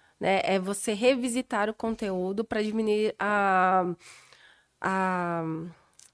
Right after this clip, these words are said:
taxa de esquecimento, né? A curva de esquecimento. Então, ah, hoje a gente conversa sobre isso. Daqui um, um, um tempo, uma semana, sei lá, é,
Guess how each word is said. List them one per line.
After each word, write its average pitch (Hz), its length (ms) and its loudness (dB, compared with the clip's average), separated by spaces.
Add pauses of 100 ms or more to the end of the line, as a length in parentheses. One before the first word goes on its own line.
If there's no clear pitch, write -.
taxa 196 260 -4
de 196 80 -8
esquecimento, 214 760 -2 (240)
né? 175 80 0
A 175 40 -4
curva 190 240 -4
de 180 80 -8
esquecimento. 196 640 -6 (360)
Então, 247 460 0 (320)
ah, 190 300 0
hoje 269 600 2
a - 60 -4
gente 214 240 -4
conversa 240 440 -2
sobre 226 280 -4
isso. 214 480 -4 (400)
Daqui 196 360 0
um, 233 260 -2 (340)
um, 190 340 -2 (140)
um 185 40 0
tempo, 226 420 0
uma 175 160 -4
semana, 185 560 0
sei 190 180 -6
lá, 190 260 -2 (400)
é, 185 520 0